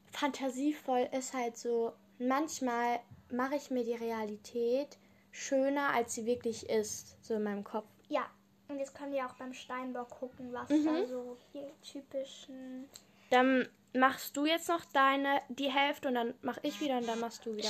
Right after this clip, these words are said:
Speaker 2: Steinböcke sind extrem scharfe Realistinnen oder Realisten. Ich, die sind immer unterkühlt und unnahbar.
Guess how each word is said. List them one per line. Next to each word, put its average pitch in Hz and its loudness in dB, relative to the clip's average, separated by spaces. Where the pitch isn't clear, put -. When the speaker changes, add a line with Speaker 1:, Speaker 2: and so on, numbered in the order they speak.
Speaker 2:
Steinböcke 269 0
sind 254 0
extrem 254 -4
scharfe 254 -2
Realistinnen 240 -8
oder 226 -8
Realisten. 247 -8
Ich, - -8
die 269 -6
sind 285 -2
immer 262 -6
unterkühlt 302 -4
und 277 -8
unnahbar. 233 -4